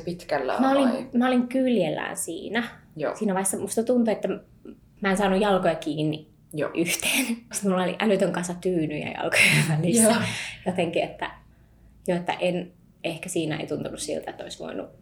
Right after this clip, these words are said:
Speaker 1: Mm.
Speaker 2: niinku, lähteä se, niinku, seisomaan tai silleen.
Speaker 1: Joo.
Speaker 2: Ja sitten se, tota, hävisi se vaikutus
Speaker 1: Joo.
Speaker 2: siitä, ja sitten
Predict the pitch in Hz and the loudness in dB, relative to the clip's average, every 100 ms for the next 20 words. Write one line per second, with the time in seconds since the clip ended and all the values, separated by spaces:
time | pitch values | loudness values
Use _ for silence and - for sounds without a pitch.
0 | - - - - - 156 156 160 160 160 | -20 -20 -20 -20 -16 -12 -8 -4 -4 -2
1 | 151 - - 175 - - - - - - | -4 -4 -8 -10 -12 -20 -20 -20 -20 -20
2 | - - - 160 - 175 147 180 - 175 | -20 -8 -4 -4 -4 -8 -8 -10 -12 -10
3 | 190 190 208 208 - 160 156 147 139 139 | -12 -14 -14 -8 -6 0 2 2 2 -4
4 | - - - - _ _ _ _ _ _ | -14 -20 -20 -20 _ _ _ _ _ _
5 | _ _ - 165 165 185 175 - - - | _ _ -6 -4 -4 -4 -4 -4 -6 -4
6 | - - - _ _ _ _ _ _ _ | -4 -6 -18 _ _ _ _ _ _ _
7 | _ - - 214 240 285 269 262 262 254 | _ -14 -4 0 2 2 0 0 0 0
8 | 254 262 - - _ - 165 165 226 226 | 0 -2 -6 -16 _ -8 -6 -2 0 0
9 | 226 - - - 180 175 - 170 170 | -2 -6 -8 -4 -2 -2 -4 -6 -6